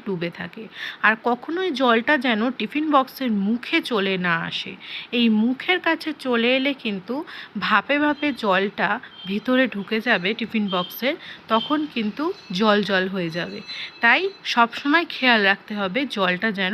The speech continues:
টিফিন বক্সের নিচে থাকে আর টিফিন বক্সটা যেন ডুবে থাকে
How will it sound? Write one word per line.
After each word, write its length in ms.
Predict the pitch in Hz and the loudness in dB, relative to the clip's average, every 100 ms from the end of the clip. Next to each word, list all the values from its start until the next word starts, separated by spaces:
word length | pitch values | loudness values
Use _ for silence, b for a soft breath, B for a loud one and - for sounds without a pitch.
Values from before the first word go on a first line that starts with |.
| 285 | -4
টিফিন 340 | 220 190 208 185 | -6 -6 -4 -2
বক্সের 380 | 180 - 311 320 202 | -4 -6 -10 -4 0
নিচে 300 | 202 233 - 226 | 2 0 0 -2
থাকে 300 | 220 190 262 | -2 0 0
আর 100 | 294 | 0
টিফিন 260 | 208 185 190 | -4 -4 -2
বক্সটা 280 | 185 180 220 | -4 -4 -4
যেন 160 | 202 247 311 180 | -2 -2 -2 -2
ডুবে 280 | 208 190 170 | 0 0 -2
থাকে 320 | - 175 | -4 -10